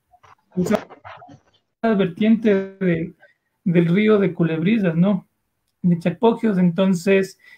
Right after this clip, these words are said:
mientras se hace el descenso, uno puede apreciar esta, esta, esta cascada. Entonces, poco a poco, eh, como les había dicho, fueron viajes improvisados, ¿no?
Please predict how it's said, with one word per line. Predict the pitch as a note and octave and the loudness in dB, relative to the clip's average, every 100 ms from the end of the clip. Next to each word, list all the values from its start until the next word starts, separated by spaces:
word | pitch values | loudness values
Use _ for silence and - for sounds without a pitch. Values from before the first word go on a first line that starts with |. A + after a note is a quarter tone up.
| _ | _
mientras | F3+ F#3+ F3+ F3 | 2 4 2 2
se | G#3+ | 2
hace | A3 A#3+ | 2 2
el | G#3+ | 2
descenso, | F3+ - A3 B3 B3 A#3 A#3 - - - | 0 2 4 4 4 2 0 -8 -20 0
uno | A3 G#3+ G3 | 4 4 4
puede | G3 G3 F3+ | 4 4 4
apreciar | F3 F3 E3+ F3+ D#3+ D#3 F3 E3+ D#3+ | 2 -2 -6 -6 -6 -2 0 0 -2
esta, | D3+ - - - _ _ _ _ _ _ _ _ _ _ _ | -8 -8 -10 -12 _ _ _ _ _ _ _ _ _ _ _
esta, | F3+ F3 E3+ - - F3+ E3+ D#3 D3 C#3+ C#3+ C#3 - - - _ _ _ _ _ - - - - - _ _ _ _ _ _ _ _ _ _ - | 0 0 0 -8 -4 0 2 2 -2 -4 -8 -12 -16 -20 -20 _ _ _ _ _ -18 -14 -14 -16 -20 _ _ _ _ _ _ _ _ _ _ 0
esta | F#3 E3+ G3 | 0 4 2
cascada. | F#3 E3 G3 F#3 D#3+ - _ - - - _ _ - | 2 0 4 4 2 -4 _ -20 -20 -20 _ _ -4
Entonces, | F#3 G3 F#3 F#3+ - _ _ _ | 0 0 0 -2 -6 _ _ _
poco | A3+ G#3 A3+ | 2 4 4
a | |
poco, | A#3 A3+ A3+ A3 A3 - - | 4 4 6 4 2 -4 -4
eh, | G3+ - | -2 0
como | G3 | 0
les | G3+ | 2
había | G#3 A3 | 0 0
dicho, | A3+ A3+ | -2 -4
fueron | - G#3+ G#3+ | -4 -2 0
viajes | G3+ G#3 A3 | -2 -2 -2
improvisados, | G3 F3 F3 E3+ A3+ G#3 | -2 -2 -4 -4 -4 -2
¿no? | F#3+ G#3+ A3 | 0 -2 -4